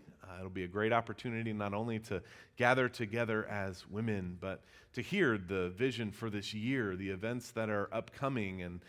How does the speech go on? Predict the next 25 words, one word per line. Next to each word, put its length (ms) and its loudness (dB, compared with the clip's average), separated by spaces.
how, 580 2
uh, 240 -8
the 100 -4
women 440 2
of 180 -4
the 80 -4
church 420 -4
will 80 -2
continue 480 -4
to 120 -8
grow 260 2
together 720 0
and 360 -6
bless 480 -6
the 100 -10
church 560 -8
as 220 -12
well. 300 -10
That's 160 -8
September 400 -2
tenth 320 -2
at 160 -8
ten 220 -4
A 160 2
M, 260 0